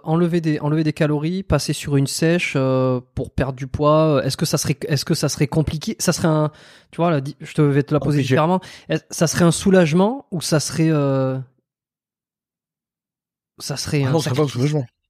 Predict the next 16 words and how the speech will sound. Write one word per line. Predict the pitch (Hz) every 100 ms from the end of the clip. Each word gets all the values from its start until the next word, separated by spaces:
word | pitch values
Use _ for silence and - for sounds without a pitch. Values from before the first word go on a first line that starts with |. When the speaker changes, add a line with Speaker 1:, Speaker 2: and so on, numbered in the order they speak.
| _ _ _ _ _ _
Speaker 2:
Perdre | - 147
du | 147 143
poids, | 185
ça | 156 135
m'emmerderait | 139 139 160 185
parce | 127 -
que, | 135
euh, | 127 120 113 113 107 107 _ _ _ _ _ -
j'ai | 120
mis | 131
du | 131
temps | 131 175
à |
arriver | 151 135 135
à | 127
ça. | - 151